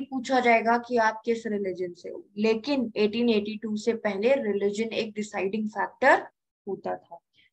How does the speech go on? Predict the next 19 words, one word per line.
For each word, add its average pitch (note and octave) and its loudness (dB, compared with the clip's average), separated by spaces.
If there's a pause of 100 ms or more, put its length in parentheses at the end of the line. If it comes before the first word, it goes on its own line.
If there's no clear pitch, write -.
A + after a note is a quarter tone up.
(100)
तो D4+ -4
एटीन D4+ 0
एटी D#4 -2
टू D#4 -2 (140)
में C#4+ -4 (460)
सीआरपीसी E4 2
लाने C#4 6
का D#4 6
reason C4 0
ही D4 -2
ये B3+ 0
था B3 -2
कि C4 -10
आप B3+ 4
criminal A#3+ 0
laws G#3+ 0
को B3 -8
secular A3+ -4
करना A3 -4